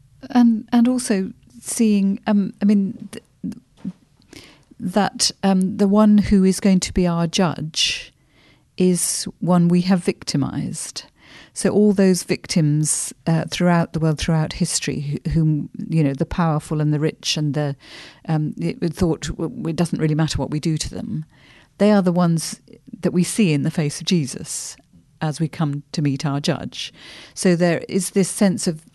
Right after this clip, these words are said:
of the utter seriousness with which God takes the cost of sin,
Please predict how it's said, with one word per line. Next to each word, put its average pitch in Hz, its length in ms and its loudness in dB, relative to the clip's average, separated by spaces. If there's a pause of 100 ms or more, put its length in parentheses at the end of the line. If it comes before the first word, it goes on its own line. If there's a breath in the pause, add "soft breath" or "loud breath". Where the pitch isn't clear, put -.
(300)
of 165 160 -2
the 180 240 -2
utter 190 260 0
seriousness - 880 0
with 139 160 -6
which - 180 -8
God 147 240 -6
takes - 720 -6 (640 soft breath)
the 165 120 -6
cost - 420 -6
of - 60 -12
sin, - 460 -8